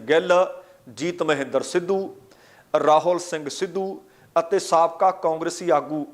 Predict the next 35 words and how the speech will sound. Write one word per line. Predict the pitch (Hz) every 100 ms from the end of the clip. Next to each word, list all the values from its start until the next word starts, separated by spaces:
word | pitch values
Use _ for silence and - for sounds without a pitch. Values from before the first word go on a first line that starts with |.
| 135
ਦਮਨ | 117 151 175 170
ਥਿੰਦ | - 170 139
ਬਾਜਵਾ, | 131 135 139 170 180 - - _ 131
ਜੋ | 185
ਹੁਣ | 269 -
ਸੁਨਾਮ | - 165 151 165
ਤੋਂ | - 185
ਭਾਜਪਾ | 180 190 143 - 160
ਨਾਲ | 147
ਜੁੜੇ | 131 135
ਹੋਏ | 135 147
ਨੇ। | 139 - - - _ - - - _
ਚਿੱਠੀ | 208 208 - 240
ਵਿੱਚ | 240 240
ਇਸ | 247 208 220 220
ਗੱਲ | 220
ਦਾ | 220 202
ਜ਼ਿਕਰ | - - 220
ਕੀਤਾ | 196 190 202
ਗਿਆ | 190 190 196
ਕਿ | 196 196
ਇਹਨਾਂ | 196 214
ਸਾਰੇ | 208 160 156 165 190 -
ਆਗੂਆਂ | 147 147 147
ਨੇ | 180
ਡੇਰੇ | 160 139 151 170
ਤੋਂ | 170 170
ਸਮਰਥਨ | - 147 143 - 139
ਲਿਆ | 131 131
ਸੀ। | - 127 - _ _ _ _
ਫੈਡਰੇਸ਼ਨ | - 160 170 180 214
ਨੇ | 214 226
ਚਿੱਠੀ | - 175 -
ਵਿੱਚ | 202 208 208
ਜਥੇਦਾਰ | 160 196 185 160